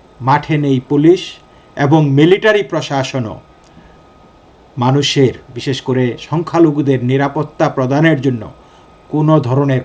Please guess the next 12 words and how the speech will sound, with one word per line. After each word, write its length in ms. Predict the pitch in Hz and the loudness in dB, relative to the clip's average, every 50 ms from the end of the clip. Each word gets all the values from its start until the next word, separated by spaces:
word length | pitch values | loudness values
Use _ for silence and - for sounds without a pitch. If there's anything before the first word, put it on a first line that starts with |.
| - - | -6 -8
পদক্ষেপ 560 | 117 123 139 143 139 - - - - 151 131 - - _ _ - _ _ _ _ _ - | -6 -4 -4 -6 -6 -8 -8 -6 -6 -6 -6 -10 -20 _ _ -20 _ _ _ _ _ -16
নেয়নি। 560 | 104 107 107 113 - 139 - 143 139 113 90 82 - - _ _ - _ _ _ _ _ _ - | -12 -8 -4 0 0 2 2 2 0 -2 -6 -10 -18 -20 _ _ -20 _ _ _ _ _ _ -2
তারা 220 | - 127 127 131 | 0 2 2 2
বলছে 560 | 127 120 139 170 170 165 - - 165 156 160 185 - _ _ _ _ _ _ - - | 2 4 4 4 4 2 0 -2 -2 -2 -4 -6 -10 _ _ _ _ _ _ -14 -6
যে 240 | 120 135 131 127 117 | -2 0 0 0 0
যখন 640 | 131 135 135 135 - 135 143 139 135 135 131 123 127 - - - - - - - - - - - _ - - - | 0 -2 -4 -4 -4 -2 -2 0 0 0 -2 -4 -8 -14 -20 -20 -20 -20 -20 -20 -20 -20 -20 -20 _ -18 -8 -2
পুলিশ 460 | 143 156 170 175 175 - - - - 135 | 2 4 6 6 4 4 0 -8 -6 -4
মাঠে 300 | 143 147 156 - 156 151 | -2 -2 -2 -2 -2 -2
নামবে 360 | 147 139 135 131 127 135 131 | -2 -2 -2 0 0 0 0
তখন 340 | 135 127 123 - - 135 123 | -2 -4 -6 -4 -4 -4 -2
নাকি 320 | 120 123 123 - 127 120 | -2 -4 -6 -4 -4 -6
অবস্থা 600 | 113 113 120 131 131 - - - 123 101 - | -4 -4 -6 -6 -6 -6 -6 -6 -6 -6 -8